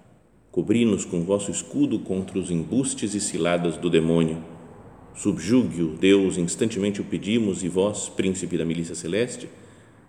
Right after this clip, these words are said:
precipitai no inferno a Satanás e a todos os outros espíritos malignos que andam pelo mundo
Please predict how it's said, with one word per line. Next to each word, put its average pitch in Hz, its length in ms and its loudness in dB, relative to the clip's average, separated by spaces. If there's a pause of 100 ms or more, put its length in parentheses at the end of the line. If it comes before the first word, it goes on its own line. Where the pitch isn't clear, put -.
precipitai 104 480 0
no 107 100 2
inferno 85 380 -2
a 80 40 -4
Satanás 107 640 -4 (420)
e 190 60 4
a 196 40 4
todos 107 340 -2
os 92 60 -4
outros 98 320 2
espíritos 98 520 -2
malignos 90 640 -2
que - 160 0
andam 87 320 2
pelo 117 200 0
mundo 85 300 0